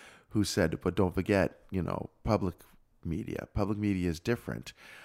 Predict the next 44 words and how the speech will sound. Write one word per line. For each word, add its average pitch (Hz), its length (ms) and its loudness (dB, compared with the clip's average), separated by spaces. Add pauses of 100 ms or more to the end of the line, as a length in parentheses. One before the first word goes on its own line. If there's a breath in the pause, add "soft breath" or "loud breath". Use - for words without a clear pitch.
(140 loud breath)
Uh, 92 140 0
and 104 100 4
another 104 360 4
argue, 92 420 4 (160)
uh, 90 60 2
another 92 320 0
friend 92 340 0
arguing 87 640 0
that, 78 280 -2 (280 loud breath)
yeah, 127 120 4
different, 98 640 4
but 78 280 2
they're 95 100 4
just, 85 300 0 (160)
they're 80 180 2
praying 78 380 -4
to - 160 -6
a - 20 -4
different 73 320 -6
god. 76 400 -2 (300 loud breath)
It's - 240 -6
not, 95 300 4
you 101 100 -2
know, - 100 -4
it's - 160 -12
not 101 300 2
capitalism, 87 720 -2 (300 loud breath)
but 92 100 -2
they 107 120 2
have 113 120 2
their 92 160 4
ideals 95 540 4
that 85 180 -2
they're 87 100 2
working 80 500 -2
and 78 140 0
their 80 220 0 (100)
limited 98 400 4
perspectives 85 600 -4
that 80 80 -6
they're 90 100 -4
working. 82 460 -6
And 82 120 -8
so 107 340 0